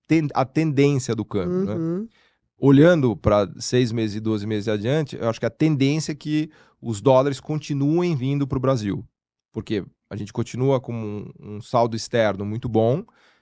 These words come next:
Speaker 1: de commodities, de petróleo, de agro. E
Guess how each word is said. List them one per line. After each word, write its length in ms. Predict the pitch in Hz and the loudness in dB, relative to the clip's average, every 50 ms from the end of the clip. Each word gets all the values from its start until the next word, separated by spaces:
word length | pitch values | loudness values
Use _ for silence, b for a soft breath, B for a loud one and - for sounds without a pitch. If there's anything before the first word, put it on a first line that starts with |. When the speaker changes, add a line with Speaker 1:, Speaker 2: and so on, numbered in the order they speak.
| b b | b b
Speaker 1:
de 120 | - 95 - | -20 -14 -8
commodities, 800 | - 107 98 104 107 113 123 127 123 110 101 139 143 131 - 104 | -4 -4 -2 0 2 2 4 4 2 2 0 -4 -8 -16 -16 -18
de 80 | 101 | -16
petróleo, 680 | - - 101 - - - 110 113 117 117 110 101 95 95 | -12 -12 -10 -6 -4 -2 0 2 2 2 2 0 -2 -6
de 200 | 92 95 101 107 | -8 -8 -6 -4
agro. 500 | 98 104 107 113 123 131 123 185 220 - b b b b b b b _ | 0 2 2 2 2 0 -2 -6 -8 -10 b b b b b b b _
E 400 | - 135 139 151 170 180 185 - | -14 -10 -6 -4 -4 -4 -6 -8